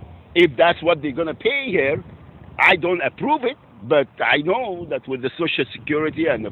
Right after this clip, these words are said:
federal and the state, and the, you know, but if there is anyone earning that money, is Missus Herrera,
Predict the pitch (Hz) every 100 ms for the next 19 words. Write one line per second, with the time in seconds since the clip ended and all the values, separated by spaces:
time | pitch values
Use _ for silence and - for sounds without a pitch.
0 | 160 151 143 143 147 117 107 95 131 135
1 | 160 113 87 98 - - - - - 302
2 | 339 277 392 - - - - - 226 175
3 | - - 170 131 180 190 - 254 277 254
4 | 220 240 226 143 110 - - 214 208 196
5 | 175 151 196 170 190 247 285 - 135 127
6 | 123 131 123 - 139 117 - - - -
7 | - 160 220 233 135